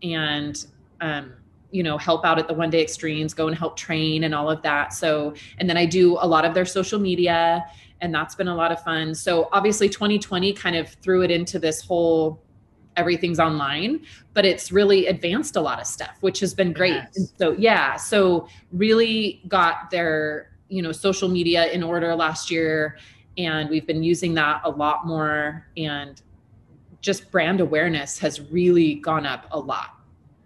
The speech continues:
Speaker 1: a lot. So yeah, it's been great. And I, I mean, what a, what a great team to be part of. Such
Speaker 2: So
Speaker 1: a huge.
Speaker 2: how does that reflect now, you know, again, 'cause you're so organic with your business?
Speaker 1: Mm-hmm.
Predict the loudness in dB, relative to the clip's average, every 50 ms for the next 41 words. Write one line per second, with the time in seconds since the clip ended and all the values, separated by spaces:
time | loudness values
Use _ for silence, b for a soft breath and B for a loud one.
0 | _ _ _ _ -20 -20 -20 -20 _ _ -10 -8 -8 -8 -8 -12 -14 -18 -20 _
1 | -6 0 2 2 4 4 2 2 0 0 -2 -2 -2 -2 -2 -2 -2 0 0 0
2 | 0 0 0 -2 -4 -8 _ _ -10 -6 -6 -4 -4 -2 0 2 2 2 2 0
3 | 0 0 -2 -2 -2 -2 -8 -10 -8 -4 -2 -2 -2 -2 -2 -6 -6 -6 -6 -6
4 | -6 -8 -8 -6 -6 -6 -6 -8 -12 -20 -20 -20 -20 -20 _ _ _ _ _ _
5 | _ _ -16 -6 -2 0 2 2 2 0 0 -2 -6 -6 -4 -4 -4 -4 -4 -6
6 | -12 -14 -16 _ b b b b b b _ _ _ _ _ _ _ _ -20 -20
7 | -18 -10 -4 -2 0 0 0 0 2 2 2 2 0 -2 -6 -6 -4 -4 -4 -4
8 | -4 -6 -8 -6 -6 -6 -6 -8 -10 -12 -12 -10 -10 -10 -8 -6 -6 -6 -6 -8
9 | -12 _ _ -10 -10 -8 -8 -8 -8 -4 -2 -2 -2 -2 -2 -4 -4 -2 -2 -2
10 | -2 -2 -4 -8 -10 -10 -8 -8 -6 -2 0 0 0 -2 -4 -12 -14 -16 -18 -20
11 | _ _ _ -20 -14 -10 -8 -8 -8 -8